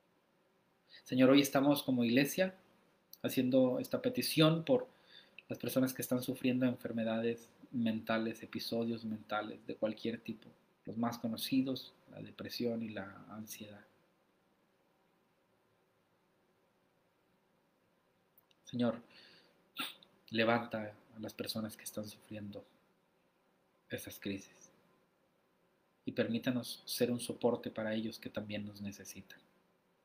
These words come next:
Permítenos abrazarlos, tratar de comprenderlos y que la intercesión que podamos hacer en favor de ellos sea poderosa para que puedan librar su batalla y vencerla en el nombre de Jesús.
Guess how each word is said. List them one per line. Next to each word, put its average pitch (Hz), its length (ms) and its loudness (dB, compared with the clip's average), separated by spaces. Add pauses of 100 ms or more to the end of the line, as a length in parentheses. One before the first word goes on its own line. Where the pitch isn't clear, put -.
(1040)
Permítenos 107 420 -4
abrazarlos, 110 720 -6 (720)
tratar 110 340 -2
de 110 100 -4
comprenderlos 101 840 -6 (1120)
y - 100 -8
que - 120 -4
la 107 120 -2
intercesión 110 840 0 (360)
que - 100 -10
podamos 117 380 0
hacer 117 240 -2
en 117 100 -2
favor 110 260 -2
de 113 100 -2
ellos 110 200 -4
sea 101 220 -6
poderosa 113 1080 0 (1400)
para 110 120 -6
que - 80 -12
puedan 117 360 2
librar 117 460 4
su 139 160 -2
batalla 127 420 0
y 127 120 4
vencerla 107 680 -2
en 101 80 -6
el 101 140 -4
nombre 101 260 -4
de 98 100 -12
Jesús. - 520 -20